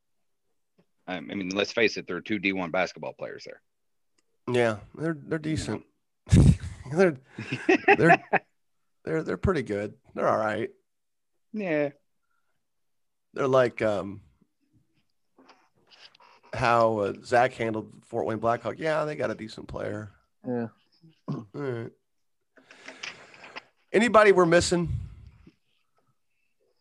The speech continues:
Speaker 2: I mean,
Speaker 3: Yeah, we
Speaker 2: I
Speaker 3: men-, we mentioned Calumet earlier.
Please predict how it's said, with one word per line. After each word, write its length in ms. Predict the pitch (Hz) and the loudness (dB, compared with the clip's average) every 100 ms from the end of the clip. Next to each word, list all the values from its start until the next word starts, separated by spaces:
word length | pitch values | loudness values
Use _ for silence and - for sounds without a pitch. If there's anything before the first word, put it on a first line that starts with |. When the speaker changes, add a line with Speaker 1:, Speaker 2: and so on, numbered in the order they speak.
| _ _ - | _ _ 4
Speaker 2:
I 60 | |
mean, 100 | 151 | 8
Speaker 3:
Yeah, 80 | 151 | 10
we 60 | 156 | 10
Speaker 2:
I 60 | |
Speaker 3:
men-, 100 | - - _ _ - | 6 0 _ _ 4
we 140 | 151 | 8
mentioned 320 | 156 151 131 | 8 6 2
Calumet 440 | 131 139 131 127 127 | 6 6 8 6 6
earlier. 460 | 123 120 120 120 | 6 8 6 2